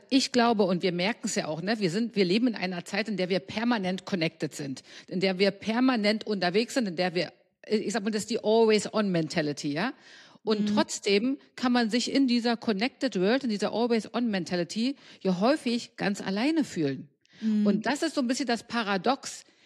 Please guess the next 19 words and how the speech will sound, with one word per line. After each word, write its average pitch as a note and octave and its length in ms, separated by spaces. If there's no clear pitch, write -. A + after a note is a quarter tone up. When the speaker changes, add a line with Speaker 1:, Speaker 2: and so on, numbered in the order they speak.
Speaker 1:
Ich G3+ 140
erlebe A3 400
das A#3 200
auch - 100
bei G3+ 140
den G3+ 160
C-X-Verantwortlichen, F#3+ 1200
ne? G#3+ 200
Die G3 100
sind A#3 220
in B3 140
jedem B3 340
Tool, A3+ 480
die A3 140
sind C4 220
im A#3+ 180
Slack-Channel A3 800
permanent A#3+ 500
unterwegs, G#3+ 540